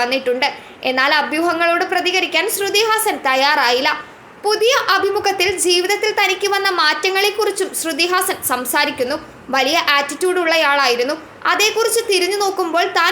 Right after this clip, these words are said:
മറ്റുള്ളവരെക്കാൾ വലുതാണ് എന്ന ചിന്തയിൽ നിന്നല്ല അത് വന്നത്. പേടിയിൽ നിന്നും തനിക്ക് എന്തൊക്കെയോ കുറവുകളുണ്ടെന്നുമുള്ള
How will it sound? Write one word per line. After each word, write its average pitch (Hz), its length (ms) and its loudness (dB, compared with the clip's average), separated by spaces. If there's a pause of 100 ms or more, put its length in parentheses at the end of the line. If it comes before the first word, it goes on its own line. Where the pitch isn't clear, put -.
(120)
മറ്റുള്ളവരെക്കാൾ 381 720 0 (120)
വലുതാണ് 359 500 2 (140)
എന്ന 359 120 -2 (120)
ചിന്തയിൽ 339 400 0
നിന്നല്ല 320 380 -2 (220)
അത് 269 200 -2
വന്നത്. 247 300 0 (480)
പേടിയിൽ 285 460 2
നിന്നും 330 180 -4 (100)
തനിക്ക് 339 360 0
എന്തൊക്കെയോ 349 400 0 (120)
കുറവുകളുണ്ടെന്നുമുള്ള 359 960 0